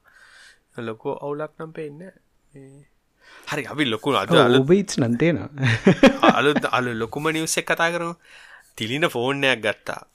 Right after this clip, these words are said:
Speaker 1: ෆ්ලැග්, ෆ්ලැග්ෂිප් එකක් ගත්තා. ෆ්ලැග්ෂිප් එක. කෙව්වින් වෙලා, අ, iPhone එකේ ඉඳන් Android වලට මාරු වුණා.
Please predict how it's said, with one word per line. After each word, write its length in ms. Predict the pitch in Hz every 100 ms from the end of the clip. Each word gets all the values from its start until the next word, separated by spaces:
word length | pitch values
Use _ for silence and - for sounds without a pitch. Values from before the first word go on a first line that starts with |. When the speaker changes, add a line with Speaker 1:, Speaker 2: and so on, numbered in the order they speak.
| -
Speaker 1:
ෆ්ලැග්, 460 | 147 139 113 120 117
ෆ්ලැග්ෂිප් 560 | - 107 135 165 -
එකක් 100 | - 101
ගත්තා. 200 | 107 -
ෆ්ලැග්ෂිප් 480 | 135 113 214 170 175
එක. 220 | - -
කෙව්වින් 480 | - 127 139 151 151
වෙලා, 260 | 160 165 185 120 113 117
අ, 200 | 117 185
iPhone 380 | 127 180 147 147
එකේ 220 | 151 156
ඉඳන් 240 | 156 180 170
Android 300 | 143 139 135
වලට 220 | 135 135
මාරු 240 | 120 107 98
වුණා. 300 | 95 -